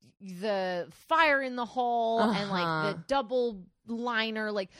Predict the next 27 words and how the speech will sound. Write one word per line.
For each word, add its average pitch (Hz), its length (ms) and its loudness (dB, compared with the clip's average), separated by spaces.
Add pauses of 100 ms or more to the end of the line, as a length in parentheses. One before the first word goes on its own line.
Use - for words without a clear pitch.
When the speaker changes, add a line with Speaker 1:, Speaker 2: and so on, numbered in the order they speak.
(160)
Speaker 1:
there 269 120 -8
was 277 120 -10
so 320 140 -2
much 349 180 -8
crazy 240 500 -4
shit 185 220 -2
happening 208 460 2
that 220 140 0
nobody 208 380 0
knew 208 120 0
was 190 140 2
going 190 240 2
on. 170 160 2
Like, 180 120 0
normal 359 400 4
boats 247 360 4
sink 247 200 4
normal. 202 560 -2
<laughs> 285 60 8
Speaker 2:
Yeah, 302 80 10
yeah, 302 220 12
Speaker 1:
Like, 269 280 2 (140)
Speaker 2:
yeah. 208 80 -6
Mm-hmm. - 180 -2
Speaker 1:
so, 269 100 2
like, 247 260 -2
getting 285 280 4